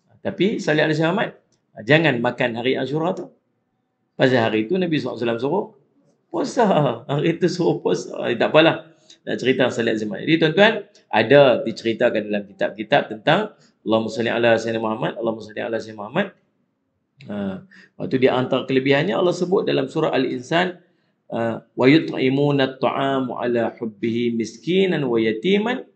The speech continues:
wa asira. Innama nut'imukum liwajhillahi la nuridu, nuridu minkum jazaan wala syukura. Inna nakhafu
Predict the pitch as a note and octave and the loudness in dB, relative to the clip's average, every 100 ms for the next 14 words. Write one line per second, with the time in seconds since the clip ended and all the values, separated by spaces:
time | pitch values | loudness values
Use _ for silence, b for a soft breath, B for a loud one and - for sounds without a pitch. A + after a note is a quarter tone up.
0 | _ _ _ _ G3 - G3+ - F3+ - | _ _ _ _ -4 -2 -2 -2 0 0
1 | D3+ - - _ _ _ C#3 B2+ A#2+ A2+ | 0 -4 -12 _ _ _ 0 0 0 -2
2 | A2+ A2+ A2 A2 G2+ - B2 A#2 A2 A2+ | -2 -4 -4 -8 -12 -12 -8 -6 -6 -6
3 | A2 A2 G#2+ A2 G#2 G#2 A2 A2+ C3 C3 | -4 -2 -2 -2 -4 -4 -4 0 0 0
4 | C3+ E3 A3 - - _ _ _ _ _ | -2 0 0 -4 -16 _ _ _ _ _
5 | G2+ A#2 C3 A#2 G#2+ G#2+ G#2 G#2+ A2+ C3+ | -6 -2 0 0 -2 -4 -4 -2 2 2
6 | B2 A2 A2+ G#2+ G#2+ G2+ G2+ G2 A#2 A#2+ | 0 -2 -4 -6 -8 -4 -4 0 2 2
7 | G#2+ G#2 G2+ G2+ G2 - - - D3 D3+ | 0 -8 -8 -8 -8 -10 -12 -2 0 2
8 | D#3+ - B B _ - A2+ A2 G#2+ G#2 | 0 -4 B B _ -6 -4 -2 -4 -4
9 | G2+ - _ _ _ _ _ _ _ _ | -6 -10 _ _ _ _ _ _ _ _
10 | G#2 G#2 - B2+ C3 C3 A#2 G#2 G2 | -4 -4 0 2 2 0 -4 -6 -8